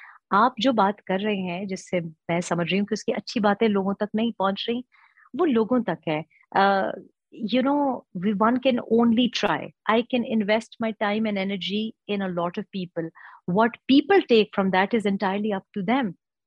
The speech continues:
For example, I have a huge, um, intake of interns. हम twenty sixteen से interns, uh, internship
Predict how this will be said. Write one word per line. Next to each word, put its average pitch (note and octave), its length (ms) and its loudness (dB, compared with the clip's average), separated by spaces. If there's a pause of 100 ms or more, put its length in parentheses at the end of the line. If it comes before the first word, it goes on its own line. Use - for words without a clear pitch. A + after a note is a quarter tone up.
(140)
For D4+ 120 4
example, F#3+ 460 -2
I F#3 120 0
have F#3 260 -2
a F3 200 -4 (340)
huge, A#3 640 0
um, D#3+ 380 -2
intake F#3 400 0
of F3 120 -6
interns. D#3+ 500 -4
हम F3 140 -2
twenty E3+ 260 -2
sixteen E3+ 420 -4
से F3 240 0
interns, E3 640 -2
uh, D3+ 300 -4 (120)
internship F3 420 2